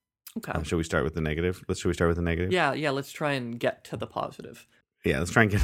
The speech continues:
Speaker 2: <laughs> let's get the negative out of the way. So I think one of the worst things the book did to me, uh, and I hate this when any sequel does this, uh, and when they go back and ruin parts of the old story because the logic doesn't make sense anymore. Like, uh,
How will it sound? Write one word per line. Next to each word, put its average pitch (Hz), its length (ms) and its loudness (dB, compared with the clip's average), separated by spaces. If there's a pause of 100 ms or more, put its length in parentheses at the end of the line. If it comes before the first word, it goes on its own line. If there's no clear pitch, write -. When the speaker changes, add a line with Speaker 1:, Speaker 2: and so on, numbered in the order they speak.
Speaker 2:
<laughs> - 100 -6
let's 104 180 -2
get 123 160 2
the 107 60 -2
negative 95 260 4
out 85 80 4
of 80 60 0
the 80 60 0
way. 78 120 0
So 90 240 0
I 110 100 2
think 120 220 2
one 110 280 -2
of 123 60 0
the 113 80 4
worst 107 220 4
things 92 180 -2
the 90 60 -4
book 87 180 0
did 82 240 -2
to 82 60 -4
me, 78 340 -6 (960)
uh, 80 140 -2
and 90 120 0
I 90 80 2
hate 110 260 -2
this 90 280 -2
when 82 300 -4
any 87 220 -2
sequel 80 380 -8
does 52 220 -10
this, - 300 -14 (880)
uh, 90 260 2
and 85 200 -2
when 82 220 0
they 82 140 2
go 85 260 0
back 82 400 2
and 80 260 -4
ruin 85 320 -2
parts 80 300 -4
of 76 100 -6
the 80 120 -4
old 76 260 -6
story 80 380 -2
because 80 300 -4
the 71 60 -6
logic 76 400 -4
doesn't 87 220 -4
make 90 160 -2
sense 92 260 -4
anymore. 98 420 -2 (920)
Like, 90 600 6
uh, 87 380 4